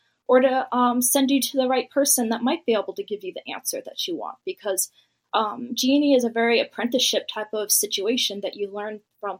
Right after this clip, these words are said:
passing down from other folks. There aren't really that many books about it, and so it's just passed on by word of mouth, and I'd love to be able to pass that on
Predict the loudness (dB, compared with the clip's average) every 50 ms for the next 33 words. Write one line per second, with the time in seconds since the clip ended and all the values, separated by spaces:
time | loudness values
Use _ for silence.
0 | -10 -8 -6 -6 -4 -6 -8 -8 -8 -8 -8 -8 -10 _ _ -18 -14 -12 -10 -10
1 | -10 -8 -4 -2 -2 -2 -2 -2 -4 -4 -4 _ _ _ _ _ _ _ _ _
2 | -2 0 2 2 2 2 2 2 2 2 2 2 2 2 2 2 2 0 0 -4
3 | -6 -2 -2 -2 0 0 0 2 2 0 -2 -6 -8 -6 -2 -2 0 0 2 2
4 | 0 -2 -4 _ _ _ _ _ -4 0 2 4 4 6 4 4 2 0 -4 -4
5 | -4 -4 -2 -2 0 2 2 2 4 2 2 0 0 -2 -2 -4 -6 -8 -10 -12
6 | -12 -12 -10 -8 -8 -6 -2 -2 -2 -2 -2 -4 -4 -4 -4 -4 -4 -6 -6 -8
7 | -10 -6 -4 -4 -4 -4 -6 -10 -12 -16 -18 -20